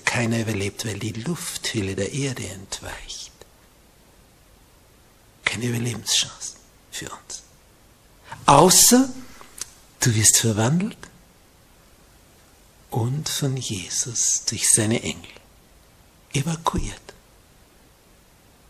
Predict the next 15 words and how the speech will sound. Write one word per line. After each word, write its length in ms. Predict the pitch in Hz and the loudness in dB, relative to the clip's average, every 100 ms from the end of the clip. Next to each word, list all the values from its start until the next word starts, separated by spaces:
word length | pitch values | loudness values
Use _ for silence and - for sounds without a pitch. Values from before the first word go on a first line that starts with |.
| - | -4
Und 120 | 143 | 0
in 100 | 131 | 2
diesen 280 | 127 127 139 | 4 4 8
tausend 360 | 131 127 131 127 | 10 10 8 8
Jahren 260 | 135 156 | 8 8
gibt's 260 | 151 147 - | 2 2 4
eine 140 | 143 | 4
Menge 260 | 131 139 135 | 6 4 4
für 140 | 143 | 4
uns 220 | 127 127 - | 2 2 0
zu 200 | - - | -2 -2
tun. 320 | 165 226 208 - - - - - - - - - - - _ - - - - - - - - - - - - - - - - | -2 -2 -6 -12 -20 -20 -20 -20 -20 -20 -20 -20 -20 -20 _ -20 -20 -20 -20 -20 -20 -20 -20 -20 -20 -20 -20 -20 -20 -20 -12
Gericht 460 | - - 131 - - | -2 2 2 2 0
wird 180 | 135 - | 0 2
gehalten. 600 | 127 101 123 - - | 2 2 -4 -8 -14